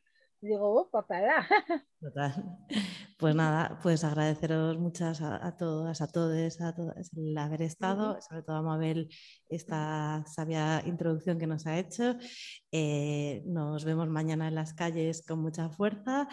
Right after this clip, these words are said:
Speaker 2: y nos vemos las
Speaker 1: Ujú.
Speaker 2: demás el jueves aquí.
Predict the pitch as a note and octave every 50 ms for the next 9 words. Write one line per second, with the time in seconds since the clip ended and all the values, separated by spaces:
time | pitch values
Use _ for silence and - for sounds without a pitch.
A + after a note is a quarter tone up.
0 | - - - - - - E3 D#3+ D3+ C#3+ D3 D3+ D#3 D3+ D3+ D#3 D#3 D#3+ D#3+ D#3
1 | D#3 D#3 D#3 D#3 D#3 D#3 D3+ D#3 D#3 D#3 - E3 E3 E3 D3+ - - E3+ E3 E3
2 | D#3+ D#3+ E3 D#3+ D#3 - - F#3+ A3 B3+ B3+ - -